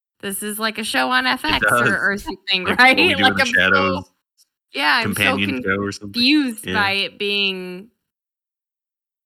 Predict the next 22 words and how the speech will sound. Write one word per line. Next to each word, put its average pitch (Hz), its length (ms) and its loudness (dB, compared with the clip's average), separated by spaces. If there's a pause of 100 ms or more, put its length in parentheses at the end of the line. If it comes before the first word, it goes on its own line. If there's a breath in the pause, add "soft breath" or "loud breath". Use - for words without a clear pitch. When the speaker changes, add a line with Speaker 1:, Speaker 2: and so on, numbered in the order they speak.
(260)
Speaker 1:
a 202 100 -2
movie. 185 680 0 (120)
It 190 160 -10
just, 185 380 -8
uh, 165 280 -6 (480)
I'll 370 180 4
watch 185 240 2
it. 170 140 -2
I'm, 214 300 0
I, 190 260 2
I'm 220 120 0
always 196 260 0
down 180 220 -4
for 165 80 -8
Speaker 2:
Yeah. 160 60 -8
Speaker 1:
something 165 320 -8
to 170 80 -10
make 165 220 -8
me 165 100 -8
laugh 160 460 -6
and, 160 380 -10 (680)
uh, - 300 -12